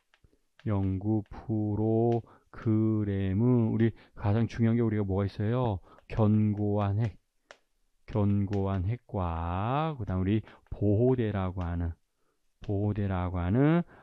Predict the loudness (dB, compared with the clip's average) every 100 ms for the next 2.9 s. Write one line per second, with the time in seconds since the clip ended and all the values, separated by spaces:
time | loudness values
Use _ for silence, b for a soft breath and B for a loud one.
0 | -8 -6 -4 -4 -2 0 -2 -4 -6 -4
1 | -6 -6 -6 -4 -2 -4 -4 -6 -4 0
2 | 2 2 0 -2 0 -2 -2 0